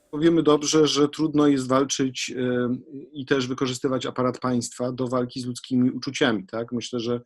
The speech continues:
jest całkiem spora grupa osób, które wychodzą z założenia, że to tylko jeden raz się zdarzyło, ale gdzieś tam wybacza i gdzieś, e, e, akceptuje, e,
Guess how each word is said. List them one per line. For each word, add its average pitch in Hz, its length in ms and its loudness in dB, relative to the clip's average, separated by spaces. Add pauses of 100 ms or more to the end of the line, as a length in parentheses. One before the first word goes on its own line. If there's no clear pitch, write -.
(400)
jest 123 160 -4
całkiem 135 260 0
spora 135 320 2
grupa 120 320 0
osób, 113 380 0
które 117 480 0 (420)
wychodzą 127 320 2
z 117 40 -2
założenia, 123 540 4
że 113 180 0
to 113 200 2
tylko 117 400 0
jeden 113 300 4
raz 120 180 0
się 110 200 -2
zdarzyło, 117 560 0
ale 117 140 0
gdzieś 117 200 -4
tam 117 160 0
wybacza 117 480 2
i 117 100 0
gdzieś, 113 420 0
e, 113 300 0 (480)
e, 120 440 4
akceptuje, 127 720 4
e, 113 600 0